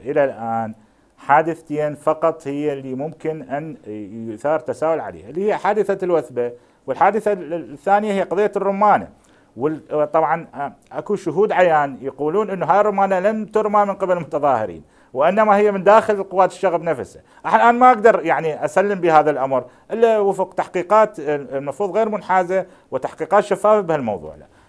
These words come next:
لكن احنا دا نغفل موضوع كبير، إنه ماذا حصل للمتظاهرين من يوم واحد أكتوبر تشرين ال-، ال-، ال-، الأول إلى الآن. هنالك، آه،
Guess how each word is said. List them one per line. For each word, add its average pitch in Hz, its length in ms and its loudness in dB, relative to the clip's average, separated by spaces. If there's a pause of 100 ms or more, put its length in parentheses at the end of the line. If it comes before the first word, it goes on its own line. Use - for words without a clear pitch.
(100)
لكن 180 360 2
احنا 175 320 -4
دا 143 200 0
نغفل 156 520 -6 (280)
موضوع 127 500 -2
كبير، 147 600 -2
إنه 170 380 -6 (100)
ماذا 156 480 0
حصل 165 380 -4
للمتظاهرين 165 920 -4
من 170 200 -12 (300)
يوم 139 360 0
واحد 170 340 0
أكتوبر 156 460 -2
تشرين 170 500 -10
ال-، 151 320 -12
ال-، 147 240 -10
ال-، 151 260 -14
الأول 175 680 0 (260)
إلى 185 140 2
الآن. 139 360 0 (380)
هنالك، 175 520 0
آه، 170 280 2